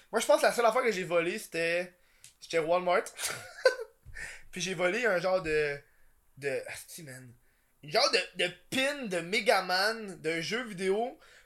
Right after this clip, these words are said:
Mais finalement, ça me servait calissement à rien. J'avais pas le genre de jeu vidéo.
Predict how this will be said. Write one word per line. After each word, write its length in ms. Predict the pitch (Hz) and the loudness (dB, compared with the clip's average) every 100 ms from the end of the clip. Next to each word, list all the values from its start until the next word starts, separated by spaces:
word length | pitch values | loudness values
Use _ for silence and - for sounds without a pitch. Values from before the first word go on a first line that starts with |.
| - | -4
Mais 120 | 156 | -4
finalement, 360 | - 220 226 320 294 - - | 0 0 4 4 2 -2 -6
ça 180 | - 196 | 0 0
me 60 | |
servait 300 | 190 214 220 | 2 2 2
calissement 420 | 226 233 233 269 262 | 4 4 2 2 2
à 80 | |
rien. 200 | 240 339 | 4 2
J'avais 200 | 285 220 220 | 4 6 6
pas 160 | 339 330 | 4 4
le 140 | 202 | 4
genre 180 | 190 190 | 4 4
de 100 | 190 | 2
jeu 180 | 180 214 | 0 -2
vidéo. 360 | 175 220 285 | -2 -4 -4